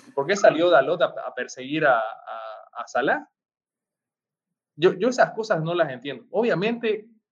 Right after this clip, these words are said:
falta entrenamiento y eso le critico muchísimo a Rangnick porque ha tenido oportunidades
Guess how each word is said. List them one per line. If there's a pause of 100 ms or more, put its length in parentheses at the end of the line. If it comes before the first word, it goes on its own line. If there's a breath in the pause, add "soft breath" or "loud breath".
(240)
falta
entrenamiento
y
eso
le
critico
muchísimo
a
Rangnick
porque
ha
tenido
oportunidades